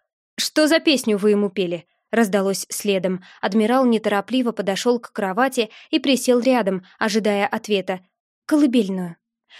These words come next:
Взгляд синих глаз со всей серьезностью прошелся по моему лицу, словно я скрываю какую-то военную тайну.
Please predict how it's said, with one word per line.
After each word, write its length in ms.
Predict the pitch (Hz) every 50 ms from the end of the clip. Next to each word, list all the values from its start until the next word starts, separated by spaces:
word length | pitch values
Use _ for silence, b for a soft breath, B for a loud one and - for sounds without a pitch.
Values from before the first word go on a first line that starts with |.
| B B
Взгляд 460 | 220 226 - - 254 294 320 311 -
синих 320 | - 294 285 262 233 -
глаз 360 | - - 233 247 269 262 262 -
со 160 | - - 254 233
всей 240 | - - 294 285
серьезностью 760 | 262 - 262 233 226 214 247 269 262 262 262 254 254 - 254
прошелся 540 | 254 240 226 214 - - 254 262 254 262 247
по 160 | 247 233 220
моему 300 | 220 214 214 220 226 226
лицу, 440 | 226 233 240 240 - - 208 185 185 b b b b
словно 320 | b - 254 247 214 226 220
я 240 | 214 202 247 269 262
скрываю 520 | 254 - - 226 196 202 262 269 254 214
какую-то 440 | - 220 - - 262 262 254 262 226
военную 560 | 240 233 220 220 254 254 254 254 254 262 262
тайну. 440 | 262 - 233 196 190 185 190 185